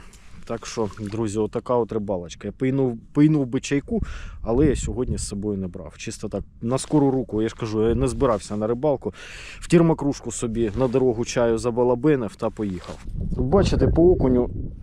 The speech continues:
ну, як то кажуть, на нет і суда нет. Не хоче, як хоче. Ми в щучку повпираємось, ще б одненьку в сало пенить. І я б взагалі б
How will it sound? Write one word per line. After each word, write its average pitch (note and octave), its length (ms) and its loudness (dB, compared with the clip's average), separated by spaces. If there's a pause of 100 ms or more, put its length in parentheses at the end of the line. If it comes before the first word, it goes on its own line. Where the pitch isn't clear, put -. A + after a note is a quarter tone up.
(120)
ну, F3 260 4
як C#3 220 4
то C#3 100 0
кажуть, A#2+ 440 0 (320)
на D3+ 140 6
нет F#3+ 260 6
і A#2 80 -6
суда F2 300 -8
нет. C#2+ 300 -12 (480)
Не E3+ 100 6
хоче, G3+ 460 2 (440)
як B2 220 4
хоче. - 420 -6 (440)
Ми F#3+ 80 8
в - 60 4
щучку - 360 -8
повпираємось, D#3 760 2
ще - 180 -2
б A#2 80 -2 (260)
одненьку A2+ 580 0
в - 60 -8
сало C#3 320 0 (120)
пенить. E3+ 320 2 (640)
І C4 40 0
я E3+ 160 4
б - 40 -2 (240)
взагалі D3 560 2
б - 40 -12